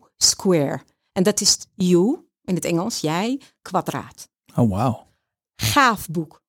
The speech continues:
Speaker 1: Dus dat is, eh, eh, eh, Bob Proctor, die had een, een, een paar, eh, bijbeltjes, zeg maar, bij
Speaker 2: Ja,
Speaker 1: zich.
Speaker 2: ja.
Speaker 1: Hij had, eh, Think and Grow Rich.
Speaker 2: Ja.
Speaker 1: Hij had een, een soort boek die zestig jaar was en hij houdt het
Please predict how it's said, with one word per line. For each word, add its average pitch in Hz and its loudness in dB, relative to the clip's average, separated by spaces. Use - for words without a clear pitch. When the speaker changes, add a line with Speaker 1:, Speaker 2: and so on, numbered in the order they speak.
Speaker 1:
Dus 226 2
dat 269 0
is, 254 2
eh, 226 2
eh, 202 -2
eh, 190 -2
Bob 226 2
Proctor, 240 0
die 202 2
had 196 0
een, 185 -4
een, 180 -6
een 170 -12
paar, 208 2
eh, 180 -6
bijbeltjes, 240 0
zeg 233 -2
maar, 226 2
bij 151 6
Speaker 2:
Ja, 220 2
Speaker 1:
zich. 285 -2
Speaker 2:
ja. 123 4
Speaker 1:
Hij 208 -2
had, 185 -2
eh, 196 -4
Think 269 2
and 185 0
Grow 180 4
Rich. - 2
Speaker 2:
Ja. 135 4
Speaker 1:
Hij 190 2
had 175 2
een, 185 0
een 185 -4
soort 165 -2
boek 226 -2
die 165 -6
zestig - -2
jaar 208 6
was 190 4
en 180 0
hij 175 2
houdt 175 2
het - -4